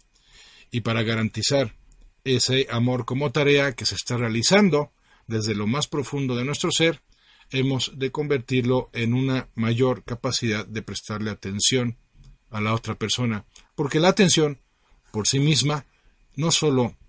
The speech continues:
es curativa, sino que es transformadora. Y comencemos por prestarnos atención a nosotros mismos, a lo que sentimos, a lo que queremos, a lo que buscamos, para ir desarrollando así la capacidad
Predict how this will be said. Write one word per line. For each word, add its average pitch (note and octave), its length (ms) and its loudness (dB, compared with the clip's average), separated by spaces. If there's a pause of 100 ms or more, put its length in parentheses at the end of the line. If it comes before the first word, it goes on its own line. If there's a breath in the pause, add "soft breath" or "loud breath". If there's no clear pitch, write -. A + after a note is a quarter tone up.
es B2 160 0
curativa, C#3 640 -2 (380)
sino A#2 360 -2
que A#2 140 0
es - 200 -4 (220)
transformadora. G#2 920 -4 (840 soft breath)
Y D#3 360 2
comencemos C#3+ 600 -2
por C#3+ 140 -6
prestarnos C#3+ 460 -2
atención C3+ 580 -2 (140)
a A2+ 80 -4
nosotros C#3 420 -4
mismos, A#2 420 -2
a G#2+ 100 -8
lo G#2 100 -8
que B2 120 -6
sentimos, A#2+ 600 -4
a G#2+ 80 -6
lo G#2 120 -6
que C3+ 120 -8
queremos, A#2+ 420 -2
a F#2+ 60 -8
lo G2+ 80 -6
que C#3+ 80 -4
buscamos, D3+ 540 -2 (320 soft breath)
para D#3+ 180 6
ir F3 80 4
desarrollando D#3 520 2
así D3+ 140 0
la C3+ 120 -2
capacidad A#2+ 560 -4